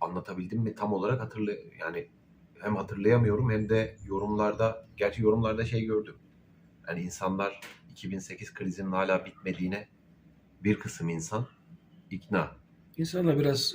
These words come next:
Speaker 2: e, şey beklediği için, e, kısa vadeli short mu yapalım, long mu yapalım, alım satım mı yapalım, daha böyle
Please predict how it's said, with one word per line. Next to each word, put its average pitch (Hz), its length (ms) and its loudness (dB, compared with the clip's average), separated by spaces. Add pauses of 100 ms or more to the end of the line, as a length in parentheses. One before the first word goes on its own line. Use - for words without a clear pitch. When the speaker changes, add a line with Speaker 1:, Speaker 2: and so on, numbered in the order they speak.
(100)
Speaker 2:
e, 120 100 -8
şey 143 260 2
beklediği 135 460 6
için, - 220 -4 (960)
e, - 180 -10
kısa 147 300 2
vadeli 117 560 4
short 120 320 0
mu 117 60 2
yapalım, 113 460 2
long 123 240 0
mu 123 60 0
yapalım, 110 640 2 (160)
alım 123 240 4
satım 120 360 0
mı 117 80 6
yapalım, 107 540 0
daha 127 240 0
böyle 117 340 4